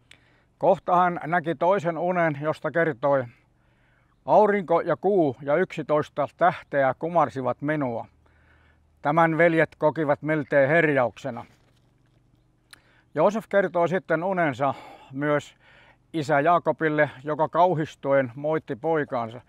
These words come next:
"Olisiko minun ja äitisi ja veljiesi tultava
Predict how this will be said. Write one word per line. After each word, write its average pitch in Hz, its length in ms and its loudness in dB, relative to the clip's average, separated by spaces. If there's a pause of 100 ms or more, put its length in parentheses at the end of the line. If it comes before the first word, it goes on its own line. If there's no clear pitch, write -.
(380)
"Olisiko 170 520 0
minun 170 500 -2 (460)
ja 147 220 2
äitisi 151 580 0
ja 139 160 -4
veljiesi 147 560 -2
tultava 143 540 -4